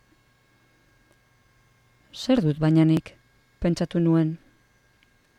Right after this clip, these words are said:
Banituen hamar urte horrela etxeratzen, inoiz kezkarik txikiena ere izan gabe.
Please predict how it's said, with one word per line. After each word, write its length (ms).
Banituen 420
hamar 260
urte 320
horrela 380
etxeratzen, 720
inoiz 320
kezkarik 480
txikiena 580
ere 120
izan 320
gabe. 300